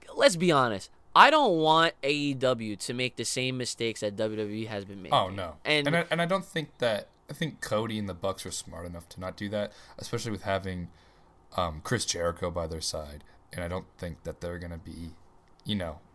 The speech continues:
Speaker 2: they're not stupid enough to bring on somebody who's gonna cost them their entire budget just to have them appear at one or two shows a year.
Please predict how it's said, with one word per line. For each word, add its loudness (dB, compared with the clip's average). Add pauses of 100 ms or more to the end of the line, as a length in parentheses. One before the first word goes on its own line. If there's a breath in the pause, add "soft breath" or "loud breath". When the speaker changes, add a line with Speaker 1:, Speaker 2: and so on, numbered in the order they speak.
Speaker 2:
they're 2
not 2
stupid 0
enough -4
to -6
bring -2
on -4
somebody -4
who's -8
gonna -8
cost -4
them -8
their -10
entire 2
budget 0 (240 loud breath)
just 0
to 0
have -2
them -6
appear -4
at -10
one -4
or -6
two -10
shows -10
a -14
year. -16